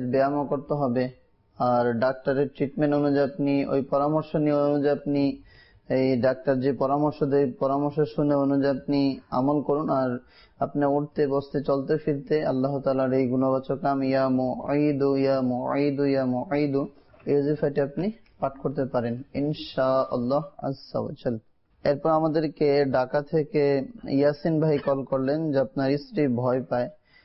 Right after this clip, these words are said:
তো এর জন্য এমনটি করতে হবে, আপনার স্ত্রীকে বলবেন দৈনিক এক হাজার একবার করে আল্লাহ তাআলার এই গুণবাচক নামটি এক-, একসাথে পাঠ করতে হবে। আর শুরু এবং শেষে একবার করে দুরূদে পাক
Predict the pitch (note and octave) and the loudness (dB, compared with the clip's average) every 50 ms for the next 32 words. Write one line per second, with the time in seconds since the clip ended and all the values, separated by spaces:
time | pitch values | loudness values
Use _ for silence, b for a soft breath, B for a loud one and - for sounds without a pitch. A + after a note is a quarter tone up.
0 | b b - - - C3 C3 B2+ - D3 D3 C#3+ C#3+ D3 E3 E3 E3 D#3+ D#3 D3+ | b b -10 -4 0 0 0 0 2 0 0 0 2 0 0 2 2 2 2 2
1 | D#3+ D#3 E3 E3 F#3 E3+ E3+ E3+ D#3+ C#3 E3+ E3 D#3 D3+ D3 - D3+ D3+ D3+ D#3+ | 2 0 -2 0 0 0 0 0 -2 0 0 2 2 2 0 0 0 0 0 0
2 | D#3 - - E3+ D#3+ D3+ D#3+ D3+ C#3 C#3+ C#3+ C#3 C3+ C#3+ C#3 C3+ B2+ C3+ C3+ C#3 | -2 -4 -4 -4 -2 0 0 0 2 0 0 0 0 0 0 2 2 2 2 2
3 | C#3 C3+ C3+ C3+ - _ _ _ _ _ _ _ _ _ _ - D3 D#3 E3 E3 | 2 0 0 -2 -6 _ _ _ _ _ _ _ _ _ _ 0 0 0 0 0
4 | - E3 D3 C#3 C#3+ D3 D3 C3+ - - C3+ C3+ B2+ C3 C#3 D#3 D#3 D3+ C3+ D3 | 0 0 0 2 2 2 2 2 -2 -4 -2 -2 -2 0 0 0 0 2 2 2
5 | C#3 C3+ C3 C3 C3 D3 D3+ C#3 - C#3+ C3+ C3+ C3+ B2 B2+ B2+ A#2+ A#2+ C3 C3 | 2 2 2 0 0 -2 -2 -2 0 0 0 0 2 0 0 0 0 0 0 0
6 | C3 B2+ C3 B2+ - - B2+ - - B2+ C3 C3+ C3+ B2+ - - C3+ C3+ C3+ - | 2 2 0 -2 -2 -6 -8 -4 -2 0 0 0 0 -2 -2 -2 -2 -2 -2 -2
7 | - _ - - C#3 B2+ - - C#3 C3+ - - C3+ B2+ - - D3 - - C3+ | -6 _ -10 -4 -4 -4 -2 -2 -4 -2 -2 -2 -4 -4 -4 -8 -6 -4 -4 -4
8 | - - C3 B2+ - - D3+ C#3 C3+ - D3 D3 B2+ A#2+ C3+ D#3 G3+ - _ B | -2 -2 -4 -4 -2 -4 -4 -4 -4 -4 -2 -2 -2 -2 -2 -4 -4 -6 _ B
9 | B B B B B B - - C3 B2+ B2+ B2+ B2 - - D#3+ D#3+ D#3 D3 D3 | B B B B B B -4 -2 0 0 0 0 -2 -2 0 2 4 4 2 2
10 | D#3 D#3+ D3+ - D#3+ D#3 D3+ - D#3+ D3 C3+ C#3 D3 D3 C3+ D3 C#3+ C#3 B2+ A#2+ | 0 -2 -2 -2 -2 -2 0 2 0 0 2 2 0 0 2 2 0 2 2 0
11 | C3+ C3+ C3+ C3 C#3+ C3+ - - C#3+ C#3+ | 0 0 2 0 0 -2 0 -2 -2 -2